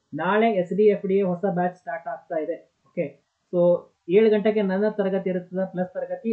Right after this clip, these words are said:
ಐದು ಮೂವತ್ತಕ್ಕೆ ಸ್ಪೆಷಲ್ ಕ್ಲಾಸ್ ಇರುತ್ತೆ, ಅಲ್ಲಿ ಕೂಡ ನೀವು ಜಾಯಿನ್ ಆಗಬಹುದು. ಇನ್ನು ಎಲ್ಲಾ ಎಜುಕೇಟರ್ಸ್ ತರಗತಿ ನೋಡ್ಬೋದು, ಕೇವಲ ನಾನು ಒಂದೇ ಅಲ್ಲ, ಟೆಸ್ಟ್ ಗಳನ್ನ ಪಡಿಬಹುದು, ಪಿ ಡಿ ಎಫ್ ಮಾಹಿತಿ ಸಿಗುತ್ತಾ,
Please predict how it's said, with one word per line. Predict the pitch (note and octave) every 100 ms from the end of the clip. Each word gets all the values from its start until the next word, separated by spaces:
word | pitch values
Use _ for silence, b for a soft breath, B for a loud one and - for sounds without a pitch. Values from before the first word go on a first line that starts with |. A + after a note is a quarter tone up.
| G#3+
ಐದು | F3+ G#3+ G#3
ಮೂವತ್ತಕ್ಕೆ | F#3 F3+ F3+ - A3+
ಸ್ಪೆಷಲ್ | - _ G3 F3+ B3+
ಕ್ಲಾಸ್ | B3 F3+ E3+
ಇರುತ್ತೆ, | F3+ F3 - -
ಅಲ್ಲಿ | E3 F#3 F3+
ಕೂಡ | F#3 F3+
ನೀವು | F#3+ F3
ಜಾಯಿನ್ | E3 D#3
ಆಗಬಹುದು. | D3+ C#3+ D#3 F3 A#3 A3+ _ _ -
ಇನ್ನು | A#3 C4+ F3+
ಎಲ್ಲಾ | F#3 A#3 C4+ B3
ಎಜುಕೇಟರ್ಸ್ | G#3 A3+ A3 A3 A3 -
ತರಗತಿ | G3+ G3+ G#3+
ನೋಡ್ಬೋದು, | G3 F3 D#3 - -
ಕೇವಲ | F#3 F#3
ನಾನು | F#3 F3+
ಒಂದೇ | E3+ F3+
ಅಲ್ಲ, | E3+ F#3+ D#4+ _ _ _ _ G#3+
ಟೆಸ್ಟ್ | A3+ B3+
ಗಳನ್ನ | A#3 A#3 A3+
ಪಡಿಬಹುದು, | G#3+ G#3+ A3 A#3+
ಪಿ | A#3 G3+
ಡಿ | G#3+
ಎಫ್ | G#3
ಮಾಹಿತಿ | G3+ G#3+ A3
ಸಿಗುತ್ತಾ, | G#3 G#3 -